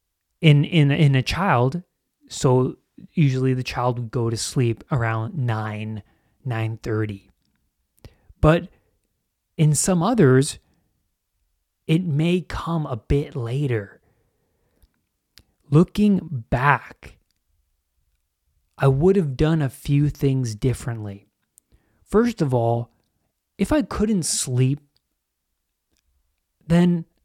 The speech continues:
I'm not tired. I have a lot of excess energy. I'm a kid. Of course, I have all this energy. I'm probably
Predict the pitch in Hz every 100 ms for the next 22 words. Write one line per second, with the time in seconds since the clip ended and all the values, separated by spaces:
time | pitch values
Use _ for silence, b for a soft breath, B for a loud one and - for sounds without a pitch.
0 | _ _ 180 214 202 185 - - 160 143
1 | 110 101 - _ _ _ _ - 139 180
2 | 175 156 165 165 - _ 151 - - 151
3 | 139 - 143 147 139 120 113 104 101 _
4 | _ _ _ - 156 180 - - 190 190
5 | 120 104 110 _ _ _ _ _ _ _
6 | _ _ - - - 196 214 202 113 -
7 | - b 135 135 135 135 135 123 - 135
8 | 127 120 - B - 208 233 - - 190
9 | 233 254 180 147 139